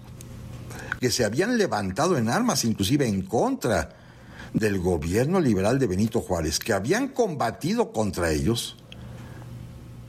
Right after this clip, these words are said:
les daba el perdón, les daba la amnistía para que pudieran unirse al ejército de la República y combatir a la intervención francesa,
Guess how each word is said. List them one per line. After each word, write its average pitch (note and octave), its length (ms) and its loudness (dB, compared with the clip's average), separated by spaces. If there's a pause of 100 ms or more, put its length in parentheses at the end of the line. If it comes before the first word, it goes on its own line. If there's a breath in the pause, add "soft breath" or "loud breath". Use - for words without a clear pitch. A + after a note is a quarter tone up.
(440)
les D#2 160 2
daba G#2+ 220 0
el A#2+ 100 2
perdón, C#2+ 480 0 (400)
les F2 160 0
daba G#2+ 220 4
la E2 140 2
amnistía D#2+ 680 2 (640 loud breath)
para E2+ 220 2
que E2+ 100 0
pudieran F2+ 600 0
unirse G#2 720 2
al D#2+ 180 2
ejército D#2+ 840 0
de D2 140 4
la C#2+ 120 2
República D3 800 2 (640 loud breath)
y F#2+ 140 2
combatir F2+ 720 2 (120)
a E2 80 -2
la D2+ 140 -2
intervención D2+ 800 2
francesa, B2 640 2